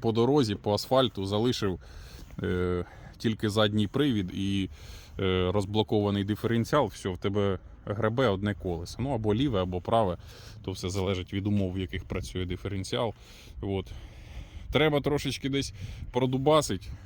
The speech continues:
Хочеш, заблокував зад, хочеш, підключив перед.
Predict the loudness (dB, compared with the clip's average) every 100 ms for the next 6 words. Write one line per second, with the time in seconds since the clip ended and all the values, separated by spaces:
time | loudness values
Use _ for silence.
0 | -16 -4 0 2 2 2 2 2 2 4
1 | 6 6 4 0 -2 0 0 0 -6 -8
2 | -4 -2 0 2 2 6 6 6